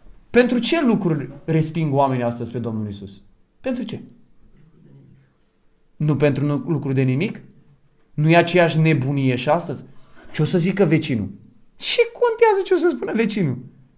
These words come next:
Tu nu înțelegi aici țara în care vrea să te ducă Dumnezeu? Tu nu înțelegi bogăția spirituală, veșnică pe care ți-o dă Dumnezeu? Ce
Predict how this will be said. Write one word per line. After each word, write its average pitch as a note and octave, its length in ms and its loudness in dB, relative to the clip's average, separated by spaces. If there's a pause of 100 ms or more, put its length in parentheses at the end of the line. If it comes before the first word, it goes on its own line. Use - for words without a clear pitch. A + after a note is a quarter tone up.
(120)
Tu G3+ 120 2
nu G#3+ 100 6
înțelegi C4 380 0
aici A3 260 2
țara G#3 320 4
în G3 60 2
care F3 200 4
vrea D#3+ 200 2
să F3 80 -6
te D3+ 80 -4
ducă C#3+ 240 -6
Dumnezeu? A#2+ 460 -2 (440)
Tu A3+ 140 8
nu E4 140 10
înțelegi E4+ 400 6
bogăția C#4+ 1160 8 (140)
spirituală, C#4 1000 6 (120)
veșnică E4 520 6
pe C4 100 0
care A#3+ 200 4
ți-o A#3 140 0
dă C4 180 6
Dumnezeu? G#3+ 480 0
Ce - 220 -4